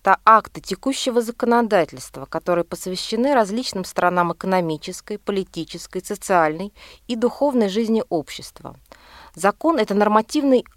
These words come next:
акт, который издаётся только законодательными органами государственной власти или непосредственно народом в процессе референдума.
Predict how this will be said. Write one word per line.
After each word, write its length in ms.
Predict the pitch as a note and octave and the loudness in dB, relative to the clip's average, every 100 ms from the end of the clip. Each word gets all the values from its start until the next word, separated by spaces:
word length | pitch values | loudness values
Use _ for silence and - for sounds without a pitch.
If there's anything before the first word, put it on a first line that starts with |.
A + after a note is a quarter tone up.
| - | 4
акт, 360 | D#3 - - | 4 4 -4
который 340 | - G3+ G#3+ G#3+ | -6 0 2 2
издаётся 480 | G3+ G#3+ B3 - G#3 | 2 2 2 0 -4
только 360 | - D#4 - | 2 2 2
законодательными 800 | G#3 G#3+ F#3 F#3 A#3+ G#3 F#3 F3 | -4 0 0 2 0 0 0 0
органами 440 | F#3+ G#3 G3 F#3 E3+ | 0 0 0 -2 -4
государственной 640 | E3+ D#3+ F3+ F3+ - F3 | -6 -2 -2 -4 -4 -4
власти 600 | D#3+ D#3+ C3 - B2+ B2+ - - - - - | 0 0 0 -6 -16 -16 -20 -20 -20 -20 -6
или 160 | F#3 | 0
непосредственно 720 | F#3 F3 F3+ - B3+ - F#3 F3 | 0 2 0 2 -2 0 -2 2
народом 380 | E3+ G#3+ A#3+ | 4 4 0
в 60 | A#3 | -2
процессе 420 | D#3+ - F#3 - | -4 -4 -8 -6
референдума. 760 | F3+ - E3+ D3 B2+ B2 B2+ | -10 -6 -4 -4 -6 -10 -12